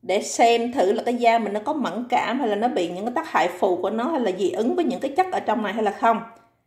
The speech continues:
Đó, và mình dùng cái đó mình làm cỡ na-, ba tới năm ngày. Mà nếu như mà thấy mọi thứ nó vẫn có vẻ là ổn, không có cái vấn đề gì đó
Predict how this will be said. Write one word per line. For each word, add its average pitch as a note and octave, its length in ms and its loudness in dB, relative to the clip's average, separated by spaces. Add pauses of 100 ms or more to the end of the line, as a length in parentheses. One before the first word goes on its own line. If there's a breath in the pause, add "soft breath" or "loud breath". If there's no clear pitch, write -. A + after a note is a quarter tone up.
(760)
Đó, B3+ 300 4
và G3+ 100 4
mình G3+ 240 -2
dùng G#3 240 2
cái B3+ 120 2
đó A#3+ 180 6
mình A#3 140 0
làm G3 360 0
cỡ F#3+ 200 0
na-, A3+ 580 0
ba A#3 240 6
tới C4 120 0
năm B3 320 0
ngày. G3 360 0 (580)
Mà G3 120 -10
nếu G3+ 200 -2
như F#4 120 -2
mà A3 240 0
thấy A#3+ 160 2
mọi G#3 300 0
thứ A#3 160 0
nó F4+ 120 2
vẫn A#3+ 200 0
có D4 80 -2
vẻ - 140 0
là G#3 180 2
ổn, F#3+ 340 4
không A3 340 -4
có - 60 -10
cái C4+ 80 -2
vấn B3 220 -2
đề A3 120 2
gì F#3+ 140 -2
đó A3+ 180 4